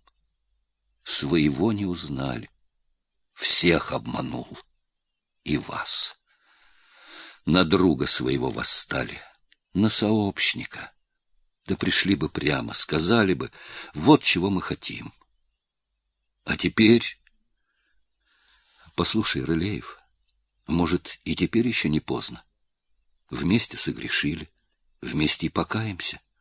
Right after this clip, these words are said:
Бабушка моя говаривала: «Я не люблю самодержавия,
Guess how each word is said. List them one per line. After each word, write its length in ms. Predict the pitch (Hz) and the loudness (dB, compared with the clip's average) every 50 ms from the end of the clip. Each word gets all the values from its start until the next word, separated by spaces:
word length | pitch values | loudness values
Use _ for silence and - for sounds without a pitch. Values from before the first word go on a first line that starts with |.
| _ _ _ _ _ _ _ _ _ _ _ | _ _ _ _ _ _ _ _ _ _ _
Бабушка 520 | - 71 76 107 104 78 82 - - - 80 | -2 2 4 4 4 4 2 0 0 0 2
моя 280 | 82 85 90 87 82 | 2 4 4 2 2
говаривала: 640 | 78 80 95 92 98 98 90 85 76 73 71 69 - - - - - - - - | 4 4 4 4 6 4 4 4 4 4 4 2 0 -4 -10 -16 -16 -16 -14 -6
«Я 320 | - 139 107 135 147 147 135 | 2 4 6 8 8 8 8
не 140 | 120 117 | 8 8
люблю 360 | 113 107 107 90 90 101 127 123 | 8 6 6 4 4 4 4 4
самодержавия, 920 | - - 107 95 95 80 87 87 80 - 76 85 87 85 76 69 65 64 | 4 4 6 6 6 6 6 6 4 4 4 4 6 6 6 4 4 0